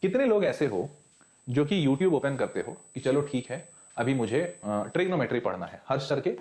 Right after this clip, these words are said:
पांच ले-, लेक्चर हो गए, आज मुझे ट्रिग्नोमेट्री सिक्स देखना है। और जैसे ही तुमने ओपन किया, तुम्हारे, मतलब, सजेशन फीड में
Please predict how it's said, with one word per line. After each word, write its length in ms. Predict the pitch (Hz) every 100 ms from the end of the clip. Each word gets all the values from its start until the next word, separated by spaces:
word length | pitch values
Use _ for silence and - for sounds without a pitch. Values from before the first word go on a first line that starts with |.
| - -
पांच 220 | 135 160
ले-, 300 | 147 139 -
लेक्चर 300 | 120 120 143
हो 120 | 117 107
गए, 160 | 180 -
आज 200 | 127 131
मुझे 180 | 127
ट्रिग्नोमेट्री 560 | 147 127 135 131 127 175
सिक्स 280 | 175 156 -
देखना 280 | 113 - 92
है। 80 | - - _ _ _ _ _ -
और 120 | 156
जैसे 300 | 131 127 175
ही 100 | 226
तुमने 240 | 233 220
ओपन 320 | 190 139 170
किया, 340 | 170 110 95 - - _ _ - _ -
तुम्हारे, 640 | 147 139 143 190 139 - - _ _ -
मतलब, 260 | 113 120 110
सजेशन 460 | 135 127 139 185
फीड 320 | 170 170 170
में 200 | 117 104